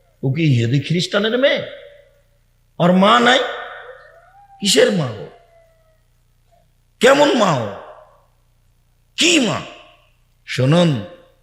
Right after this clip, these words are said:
মধ্যেখানে কথা বলছি, হাদিসের মধ্যে আছে।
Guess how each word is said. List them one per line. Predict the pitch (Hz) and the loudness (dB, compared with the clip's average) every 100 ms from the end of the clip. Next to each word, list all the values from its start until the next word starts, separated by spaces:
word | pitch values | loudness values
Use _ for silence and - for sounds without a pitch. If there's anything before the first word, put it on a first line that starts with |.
| _ _ _ _ _ _ 120 | _ _ _ _ _ _ -6
মধ্যেখানে | 127 120 139 151 151 | -4 0 0 0 -4
কথা | 143 131 | -6 -6
বলছি, | 135 120 98 - - _ _ _ _ _ _ _ | -6 -8 -10 -14 -16 _ _ _ _ _ _ _
হাদিসের | - 123 139 151 | -6 -4 -4 -4
মধ্যে | 135 131 104 123 | -4 -6 -6 -4
আছে। | 120 - - | -4 -6 -10